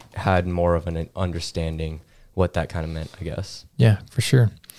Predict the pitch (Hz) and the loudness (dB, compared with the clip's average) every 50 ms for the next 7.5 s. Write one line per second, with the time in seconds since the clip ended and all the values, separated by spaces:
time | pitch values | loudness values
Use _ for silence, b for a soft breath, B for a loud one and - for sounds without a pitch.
0 | B B B B B B B 170 180 - 190 185 190 190 160 135 113 - 107 101 | B B B B B B B 6 8 10 10 10 10 10 10 8 8 6 6 4
1 | 98 92 - 120 117 113 113 117 - - 127 123 107 117 120 113 110 - - - | 4 4 6 8 8 10 8 8 8 8 8 8 8 8 8 8 6 4 -2 -6
2 | _ - 131 120 117 113 113 117 107 113 113 110 110 107 107 104 104 104 - - | _ 6 8 8 10 10 8 8 6 6 6 8 8 8 8 8 8 6 4 4
3 | - 110 110 107 - - - _ _ _ _ _ _ - 117 117 117 110 110 110 | 4 6 6 6 6 2 -2 _ _ _ _ _ _ 6 8 8 8 8 8 8
4 | 107 104 101 104 101 101 101 98 104 104 101 - - - - - 127 117 104 101 | 8 8 8 6 6 4 4 4 6 6 6 6 2 0 -2 0 2 4 6 8
5 | 98 98 98 95 101 101 - - _ _ - - 104 101 98 98 95 95 - - | 8 8 8 6 6 4 2 -4 _ _ 0 4 6 6 8 8 6 4 4 4
6 | - 117 104 - - - - 101 98 - - - - - - - - 107 101 - | 6 6 8 8 6 6 6 6 4 4 4 4 4 4 2 4 4 6 6 6
7 | - - 113 104 104 101 101 - - - | 6 8 8 8 8 6 6 4 4 2